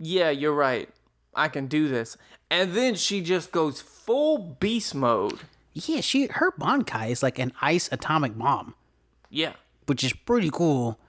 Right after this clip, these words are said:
Speaker 2: And then her hair turns white and stuff like that, which is wild.
Speaker 1: Turns into an ice princess or something like that?
Speaker 2: Yeah, like, she has these weird, I don't know if you noticed, but her straps made, like, these tiny, like, butterfly wings on the back, the back of her. It was, like,
Speaker 1: Mm-hmm.
Speaker 2: not tiny, they're, like, large, actually.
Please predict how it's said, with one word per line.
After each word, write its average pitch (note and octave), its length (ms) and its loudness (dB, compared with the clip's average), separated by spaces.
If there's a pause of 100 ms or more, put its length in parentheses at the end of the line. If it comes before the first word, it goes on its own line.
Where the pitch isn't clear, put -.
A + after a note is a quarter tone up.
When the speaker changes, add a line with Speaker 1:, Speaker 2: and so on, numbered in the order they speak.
(240)
Speaker 2:
And C#3+ 160 4
then D3 120 4
her C#3+ 180 2
hair B2+ 260 -4
turns C3+ 320 2
white - 320 0
and E3 140 -2
stuff E3+ 240 0
like F3 200 0
that, G#3+ 280 2 (340)
which E3 160 0
is C3 100 -2
wild. - 320 0
Speaker 1:
Turns D#3 260 2
into C#3 280 0
an - 120 -6
ice C3 260 -8
princess F3 600 -2
or F#3 80 -2
something F#3 380 -2
like F#3+ 220 -2
that? G3+ 220 4
Speaker 2:
Yeah, A3+ 260 4
like, - 240 -6
she F3 180 -2
has E3+ 120 0
these C3 180 -2
weird, C#3+ 400 2 (100)
I E3+ 60 -4
don't A3 80 2
know G3+ 60 4
if D#3 80 0
you D3+ 60 2
noticed, D#3 280 2
but B2+ 100 2
her C3+ 100 -2
straps D3 480 -2
made, C#3+ 200 2
like, B2 120 0
these B2+ 140 -4
tiny, D3+ 200 2
like, A2+ 200 -2
butterfly D#3+ 420 0
wings E3+ 380 2
on E3+ 100 2
the D#3+ 60 2
back, D3 180 0
the C3+ 60 -6
back B2 240 -6
of - 60 -18
her. F3+ 240 -2
It F3 40 -4
was, E3 160 -8
like, D3 120 -6
Speaker 1:
Mm-hmm. D3+ 80 -4
Speaker 2:
not G#3 180 -2
tiny, C#3 320 0
they're, C3+ 140 -2
like, B2 200 -4
large, A2+ 420 -4
actually. A2+ 400 -8